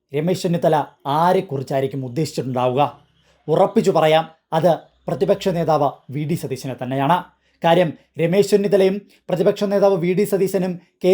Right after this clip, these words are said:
സി വേണുഗോപാലും ഒക്കെ മുഖ്യമന്ത്രി കസേരയ്ക്ക് വേണ്ടി നടത്തുന്ന പേക്കൂത്തുകൾ, അല്ലെങ്കിൽ ഇവർ തമ്മിൽ നടത്തുന്ന കാലുവാരലുകളൊക്കെ സോഷ്യൽ മീഡിയയിലും കേരളത്തിലുമൊക്കെ വൈറലാണ്. അതുകൊണ്ട്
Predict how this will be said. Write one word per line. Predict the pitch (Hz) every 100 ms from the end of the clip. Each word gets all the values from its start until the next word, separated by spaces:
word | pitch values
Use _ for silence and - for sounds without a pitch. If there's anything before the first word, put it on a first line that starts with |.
| 190
സി | 220
വേണുഗോപാലും | 208 202 202 196 202 190 180
ഒക്കെ | 190 196
മുഖ്യമന്ത്രി | 180 - 202 202 -
കസേരയ്ക്ക് | 175 202 196 196 190
വേണ്ടി | 190 190
നടത്തുന്ന | 175 190 196 196 220 - _ -
പേക്കൂത്തുകൾ, | 208 233 240 208 190 143 104 -
അല്ലെങ്കിൽ | 165 185 208 247 _ _ -
ഇവർ | 185 233 233
തമ്മിൽ | 220 214
നടത്തുന്ന | 185 196 185 220 - _ - 185
കാലുവാരലുകളൊക്കെ | 190 220 233 214 196 214 220 214 190 - 135 - _ -
സോഷ്യൽ | 185 180 208 196
മീഡിയയിലും | 196 196 196 190 -
കേരളത്തിലുമൊക്കെ | 190 208 214 196 185 180 - 220 143
വൈറലാണ്. | 139 135 120 135 - _ -
അതുകൊണ്ട് | 156 180 190